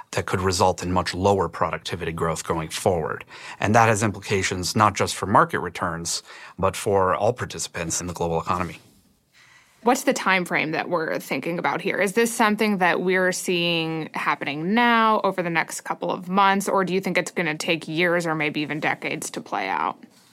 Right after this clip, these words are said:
Speaker 1: That's a great question, Catherine, and that really gets at the crux of the different ways we think about different geopolitical issues. Deglobalization is something we view as a strategic theme that we expect to emerge over the next couple of years.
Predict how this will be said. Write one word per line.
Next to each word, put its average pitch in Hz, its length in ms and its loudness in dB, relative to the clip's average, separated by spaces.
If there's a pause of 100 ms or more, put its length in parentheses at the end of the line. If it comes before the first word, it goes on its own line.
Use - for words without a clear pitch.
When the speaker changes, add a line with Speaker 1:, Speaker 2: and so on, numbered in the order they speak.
(340)
Speaker 1:
That's 143 240 4
a 143 60 2
great 120 260 4
question, 107 420 2
Catherine, 98 420 -2
and 104 100 2
that 147 160 4
really 131 240 0
gets 107 320 0
at 95 60 -8
the 95 80 -4
crux - 440 2
of 90 160 -2
the 95 80 -2
different 95 460 0
ways 92 300 0
we 87 80 -8
think 95 240 -4
about 87 320 -4
different 85 340 -2
geopolitical - 720 -2
issues. - 440 -4 (360)
Deglobalization 143 920 4
is 87 80 -6
something 98 400 0
we 98 200 0
view 92 260 2
as 85 120 0
a 85 60 -4
strategic - 720 -4
theme - 480 -10 (340)
that 85 220 2
we 107 200 2
expect - 420 0
to 98 100 -2
emerge 82 340 0
over 82 160 2
the 82 80 0
next 82 240 -2
couple - 240 -4
of 82 80 -6
years. - 460 -6